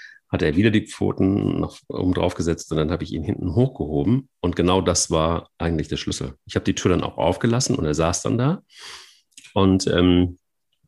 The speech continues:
ja, und dann sind wir losgefahren und das fand er erstmal unheimlich. Und dann dauerte es, glaub ich, fünf Minuten maximal. Ich bin dann extra langsam gefahren und jede Kurve habe ich dann wirklich wie ein rohes Ei genommen und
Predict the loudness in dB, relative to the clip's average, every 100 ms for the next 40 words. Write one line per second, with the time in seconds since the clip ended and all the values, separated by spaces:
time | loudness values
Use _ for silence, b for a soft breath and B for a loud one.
0 | _ _ _ _ 0 2 4 4 4 2
1 | 2 2 2 0 0 2 2 0 0 0
2 | 0 0 0 0 -2 _ -2 0 0 -2
3 | -4 -4 -6 _ B B B B -4 2
4 | 4 4 4 2 2 4 4 0 -2 0
5 | 0 -2 -2 2 2 0 -2 2 2 2
6 | 2 2 2 2 2 0 -2 0 0 0
7 | -2 -4 -6 -2 -2 -2 -2 0 2 4
8 | 4 2 -2 0 0 0 -2 B B B
9 | B B 0 2 2 -2 2 4 2 2
10 | 2 4 2 -2 0 0 0 -2 -2 0
11 | 2 2 2 2 4 4 4 4 2 2
12 | 2 2 0